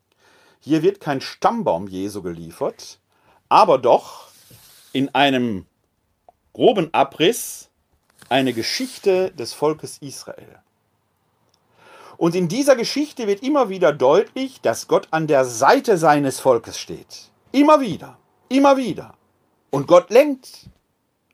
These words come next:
Und wenn es an einer Stelle nicht weitergeht, dann greift Gott so ein, dass es einen neuen Weg gibt.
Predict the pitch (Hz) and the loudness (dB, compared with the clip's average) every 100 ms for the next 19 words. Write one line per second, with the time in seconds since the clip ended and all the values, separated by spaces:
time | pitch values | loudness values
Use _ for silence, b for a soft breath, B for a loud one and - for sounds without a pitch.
0 | _ B B B 165 247 269 240 247 277 | _ B B B 2 4 4 2 2 0
1 | 254 240 226 208 175 220 302 277 233 262 | 0 -2 -2 -2 2 2 2 -2 -2 -4
2 | 285 - 170 143 110 170 262 285 - 180 | -4 -2 -2 -2 0 2 4 2 0 0
3 | 175 - 110 156 240 208 202 196 185 - | 0 -2 2 4 4 2 0 -2 -4 -2
4 | 190 180 160 160 202 285 220 139 123 104 | 0 2 2 2 6 6 6 2 0 0
5 | 135 117 - - 123 123 92 _ - | 0 0 -4 -14 -12 -12 -12 _ -20